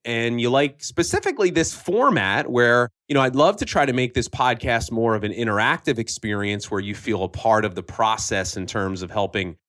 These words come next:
create the content. I know that the live coaching was, like, a grand slam home run by far. A lot of you were like, "Yes, we need more of that." So I'm definitely planning on doing more live coaching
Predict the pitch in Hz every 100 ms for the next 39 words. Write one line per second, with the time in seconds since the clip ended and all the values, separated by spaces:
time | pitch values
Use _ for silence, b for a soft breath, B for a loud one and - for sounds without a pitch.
0 | _ - - 120 117 135 135 123 - 113
1 | 110 110 123 110 107 110 123 123 120 110
2 | - _ _ _ _ 110 107 120 120 120
3 | - 127 120 127 110 101 98 92 - _
4 | _ _ 104 98 - 110 98 113 117 110
5 | 107 - 107 104 98 95 87 120 101 98
6 | 92 87 95 92 - 107 92 87 85 _
7 | 90 95 104 101 104 92 92 87 87 85
8 | 92 87 71 - 104 98 90 90 92 101
9 | 107 107 113 _ _ - 104 98 90 135
10 | 143 160 147 139 120 - 120 117 113 110
11 | 107 107 104 101 95 92 90 - 135 131
12 | - 127 117 113